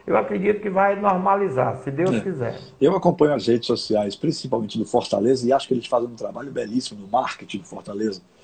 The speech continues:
Speaker 1: Ah,
Speaker 2: É,
Speaker 1: fantástico.
Speaker 2: e a representação do Fortaleza foi um negócio assim, muito, mas muito bem organizado, né? Jogadores pre-, preservando distância de um para o outro,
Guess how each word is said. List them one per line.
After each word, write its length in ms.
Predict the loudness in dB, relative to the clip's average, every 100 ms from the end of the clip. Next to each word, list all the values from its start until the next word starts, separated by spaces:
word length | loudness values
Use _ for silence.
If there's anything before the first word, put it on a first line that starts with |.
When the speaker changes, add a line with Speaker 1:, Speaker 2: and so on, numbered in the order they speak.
| _ _
Speaker 1:
Ah, 200 | -4 -2 0
Speaker 2:
É, 20 |
Speaker 1:
fantástico. 520 | 2 4 2 0 0
Speaker 2:
e 200 | 4 4
a 80 | 4
representação 840 | 4 4 0 0 -2 -2 0 0
do 160 | 0 0
Fortaleza 540 | -2 0 0 2 0
foi 120 | 0 0
um 60 |
negócio 220 | 0 -2 -8 -4
assim, 280 | -4 -4 -8 -14 -16
muito, 540 | -4 2 2 2 2
mas 240 | 4 4 0
muito 520 | 0 4 4 4 4
bem 260 | 4 2 2
organizado, 640 | 2 0 0 -4 -8 -10 -18 _ _ _ _ -2
né? 300 | 2 2 0 -2
Jogadores 520 | 4 6 6 4 2 -4 -2 2
pre-, 220 | 4 4 4
preservando 480 | 2 2 2 0
distância 600 | 0 -4 2 2 4 2
de 120 | 2 0
um 80 | 2
para 120 | 2
o 140 | 6
outro, 460 | 6 6 4 0